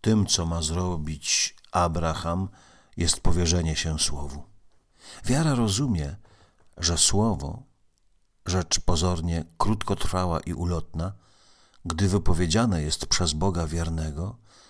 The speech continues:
staje się rzeczą najbardziej pewną i niewzruszoną ze wszystkich. Tym, co sprawia, że możliwa jest nasza dalsza wędrówka w czasie. Wiara przyjmuje to słowo jako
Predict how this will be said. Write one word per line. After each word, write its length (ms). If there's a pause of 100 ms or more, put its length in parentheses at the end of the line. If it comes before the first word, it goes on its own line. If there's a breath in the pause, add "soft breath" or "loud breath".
(180 soft breath)
staje 380
się 180
rzeczą 460
najbardziej 600
pewną 560 (280 loud breath)
i 100
niewzruszoną 800
ze 100
wszystkich. 1000 (880 loud breath)
Tym, 260
co 200
sprawia, 580
że 200
możliwa 560
jest 260
nasza 300
dalsza 480 (460 loud breath)
wędrówka 560
w 120
czasie. 440 (1500 soft breath)
Wiara 280
przyjmuje 540
to 160
słowo 440
jako 360